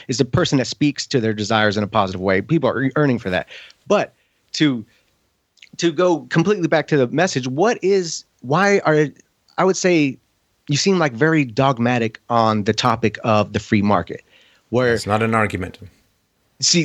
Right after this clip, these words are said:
Speaker 1: exactly, exactly. Well, no, no, this is what I'm saying. This,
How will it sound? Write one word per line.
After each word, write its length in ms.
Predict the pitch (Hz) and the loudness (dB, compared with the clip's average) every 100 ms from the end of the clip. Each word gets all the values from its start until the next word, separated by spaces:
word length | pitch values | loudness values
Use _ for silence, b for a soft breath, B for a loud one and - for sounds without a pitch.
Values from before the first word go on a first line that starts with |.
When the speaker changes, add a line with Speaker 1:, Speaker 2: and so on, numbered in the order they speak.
| 123 | 0
Speaker 1:
exactly, 540 | 151 123 131 - 76 | -2 0 -2 -4 -4
exactly. 480 | - 113 135 107 123 | -2 0 -2 -2 -2
Well, 160 | 156 214 | 0 2
no, 160 | 240 | 2
no, 120 | 160 | 2
this 180 | 160 175 | 2 0
is 40 | 165 | 0
what 60 | |
I'm 80 | 156 | -2
saying. 220 | 147 120 | 0 0
This, 200 | 139 160 | 0 -2